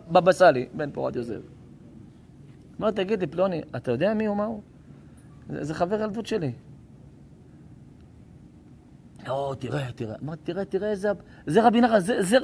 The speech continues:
זה הרב מקומרנה אומר." התחלנו להסתכל על בגדים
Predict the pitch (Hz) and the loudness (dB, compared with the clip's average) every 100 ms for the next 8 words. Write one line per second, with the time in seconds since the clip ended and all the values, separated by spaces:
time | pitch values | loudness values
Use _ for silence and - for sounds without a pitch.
0 | - 175 240 240 233 226 226 208 160 123 | 2 2 4 4 4 2 2 2 0 -2
1 | 117 - - - - - - - - 139 | -6 -12 -20 -20 -20 -20 -20 -20 -6 -4
2 | 139 202 208 196 175 131 180 170 151 131 | 0 2 2 2 2 0 4 6 6 6
3 | 143 214 254 | 6 8 8